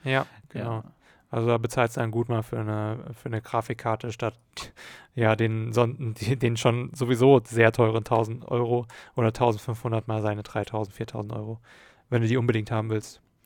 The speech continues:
Speaker 1: Und das, äh, da kämpfen die, ähm, ja, Macher, äh, ziemlich, ähm, mit und sind einfach hilflos ausgeliefert.
Speaker 2: Mhm.
Speaker 1: Ähm,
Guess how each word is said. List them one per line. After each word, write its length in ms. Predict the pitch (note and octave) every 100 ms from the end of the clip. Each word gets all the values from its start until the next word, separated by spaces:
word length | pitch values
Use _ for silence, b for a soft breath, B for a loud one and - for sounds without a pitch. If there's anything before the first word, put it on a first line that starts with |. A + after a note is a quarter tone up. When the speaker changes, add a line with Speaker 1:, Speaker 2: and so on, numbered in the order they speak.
| B B B B _
Speaker 1:
Und 360 | B2 A2+ A2+
das, 260 | A2+ G#2+ -
äh, 460 | A#2+ A2+ A2 A2 -
da 340 | - A2+ A2
kämpfen 680 | - B2 A#2 A#2 A2 G#2+ G#2+
die, 300 | A2 A2 A2
ähm, 580 | A2 A2 G#2 G#2+ G#2+ A2+ b b b b b _
ja, 360 | E3 A2+ G#2+ G2+ A2+ -
Macher, 640 | - B2 A#2+ B2 A2 A2 G#2+ F#3+
äh, 320 | C3 G#2+ G#2+
ziemlich, 560 | - - G#2+ G#2 - - G#3 A#3
ähm, 460 | F#3+ A2 G#2 G#2 G2+
mit 360 | A2 A2 - - B B B -
und 260 | A2+ A2
sind 380 | - - B2+ A#2+
einfach 320 | A#2+ A2+ B2
hilflos 480 | - B2 A#2 A#2 A2
ausgeliefert. 720 | B2 A2+ - A2 G#2+ A#2+ - _ B B B B B _ -
Speaker 2:
Mhm. 80 |
Speaker 1:
Ähm, 460 | G#2+ G2+ G2+ G2+